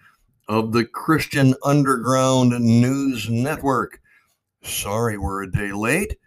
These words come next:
These things do happen sometimes, but thank you for your patience and thank you for your faithfulness in listening. Uh, it is, today is Wednesday, February the third, and, uh, we are going to continue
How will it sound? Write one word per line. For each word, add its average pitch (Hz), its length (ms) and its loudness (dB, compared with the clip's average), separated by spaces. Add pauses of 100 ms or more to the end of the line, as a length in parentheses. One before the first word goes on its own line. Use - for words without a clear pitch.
(540)
These 101 360 -4
things 110 260 2
do 117 240 -4
happen 117 420 -2
sometimes, 107 720 0
but 110 220 -4
thank 110 280 -2
you 104 60 -6
for 101 140 -4
your 98 220 2
patience 110 600 0 (540)
and 95 180 -10
thank 104 280 -4
you 104 100 -6
for 101 160 -6
your 92 180 -2
faithfulness 92 760 -2
in 95 100 -14
listening. 110 600 -2 (600)
Uh, 92 260 -4
it 98 140 -6
is, 92 380 -6
today 101 300 0
is 92 180 -2
Wednesday, 131 520 0
February 151 540 -2
the 160 140 -4
third, 202 440 2 (640)
and, 98 460 -6
uh, 95 180 -2
we 113 260 2
are 95 360 2
going 117 400 -2
to - 40 -12
continue 185 680 -2